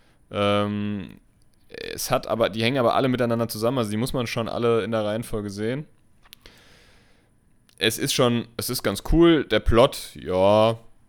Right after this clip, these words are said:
der ist auch okay am Ende. Aber, ähm,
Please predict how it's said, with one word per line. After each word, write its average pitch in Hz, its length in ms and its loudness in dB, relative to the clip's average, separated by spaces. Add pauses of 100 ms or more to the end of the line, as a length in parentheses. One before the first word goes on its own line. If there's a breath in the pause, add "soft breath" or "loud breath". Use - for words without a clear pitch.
(320)
der 110 100 -6
ist 104 120 -6
auch 131 120 -2
okay 135 280 -6
am 127 120 -4
Ende. 117 380 -2 (1400)
Aber, 101 680 0
ähm, 98 320 -6